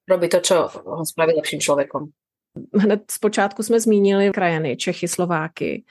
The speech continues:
Speaker 2: Jak bys popsala, jak aktivní je ta krajanská komunita Čechoslováků, eh, v Izraeli, v Tel Avivu teda? Jak aktivní jste a jsou tam nějaké aktivity třeba pro, pro děti,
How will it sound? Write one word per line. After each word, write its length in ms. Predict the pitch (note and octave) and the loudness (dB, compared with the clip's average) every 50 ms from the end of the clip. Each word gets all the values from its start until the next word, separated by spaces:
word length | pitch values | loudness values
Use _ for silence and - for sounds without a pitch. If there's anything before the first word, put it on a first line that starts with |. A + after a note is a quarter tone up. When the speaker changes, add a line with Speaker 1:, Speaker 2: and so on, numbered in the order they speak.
| - - - _ _ - | -20 -20 -20 _ _ -4
Speaker 2:
Jak 120 | E3 E3 E3+ | -4 -2 0
bys 480 | G3+ D#4 D#4+ - - - - - - - _ _ _ - | 0 0 0 0 -2 -4 -6 -8 -10 -12 _ _ _ -2
popsala, 680 | G#3+ G3+ G#3 - - - G3 F#3 F3+ F3 E3+ E3 E3 - - | -2 -2 -2 -2 0 2 4 4 4 4 4 4 2 2 0
jak 140 | G#3 G#3 | 0 0
aktivní 640 | - G#3 - - - A3+ G3 F#3+ G3+ G3 F#3 F3 D#3+ | 0 -2 -2 0 0 0 2 4 4 4 4 4 2
je 100 | D#3 E3 | 0 0
ta 100 | F3 E3+ | -2 -4
krajanská 480 | E3+ D#3+ D#3 D3+ D3+ D#3+ - E3 D#3+ | -4 -2 -2 -2 -2 -2 -2 -2 -2
komunita 680 | D#3+ - D3+ E3 D#3 C#3 C#3 - - C#3+ C#3 D3 D#3+ E3+ - _ - | -2 -2 -2 -2 0 0 0 0 0 0 0 0 -2 -6 -10 _ -6
Čechoslováků, 1120 | - F3 - - D#3+ - - - E3+ F3 E3+ E3 - D3 - F#3+ F3+ - - - - - - - | -4 -4 -2 -2 -4 -4 -2 -2 0 0 0 -2 -2 -2 -2 0 0 0 0 0 -2 -2 -2 0
eh, 180 | - D#3 C#3+ | 0 0 -2
v 100 | D3 - | -2 -2
Izraeli, 320 | D3+ E3+ F3 D#3 D3 D#3+ D#3 | 0 2 2 2 2 2 0
v 40 | - | 0
Tel 180 | - F#3 F3 | 0 0 0
Avivu 300 | D#3+ E3 E3 D#3 - - - | 0 0 0 0 0 -2 -2
teda? 240 | - - - F#3 F3+ D#3+ D#3+ - | -2 -2 -4 -4 -6 -6 -4 0
Jak 140 | A#3 A#3 A3 - - | 0 0 0 -2 -6
aktivní 880 | F3+ F3 - - - A#3 A3+ G#3 A3 A3+ A#3 A3+ A3 A3 A3 G#3+ G#3+ G#3+ | -8 -8 -8 -4 -2 -2 0 2 4 4 4 6 6 6 6 6 4 4
jste 600 | G#3+ - - - - G3 F#3+ F#3 F#3 F#3 F#3 F#3+ - - | 2 -2 -4 -2 0 2 2 4 4 2 2 0 -2 -4
a 420 | F3 E3+ E3 E3 E3 E3 E3 E3 E3+ E3 D#3+ D3+ - - - | -4 -2 0 0 0 2 2 0 0 -2 -2 -4 -8 -12 -6
jsou 200 | - - G3 G3 | 0 2 2 2
tam 220 | - G3 G3 F#3+ | 4 4 4 4
nějaké 340 | F#3+ F#3 F3+ E3+ F3 - F#3+ | 4 4 4 2 0 0 -2
aktivity 440 | F3+ - - F#3 F3+ F3 E3+ E3+ E3 | -4 -2 -2 0 0 0 0 -2 -2
třeba 260 | - - F3 F3 F3 | -4 -4 -2 -2 -2
pro, 360 | E3+ _ - F3 D#3+ D#3+ D#3 D3+ _ | -2 _ 0 0 2 2 0 -2 _
pro 120 | - D#3+ E3+ | -2 0 2
děti, 600 | E3+ F3 F3 E3 - - - E3+ D#3+ D#3+ E3 | 2 2 2 0 0 0 2 2 2 2 0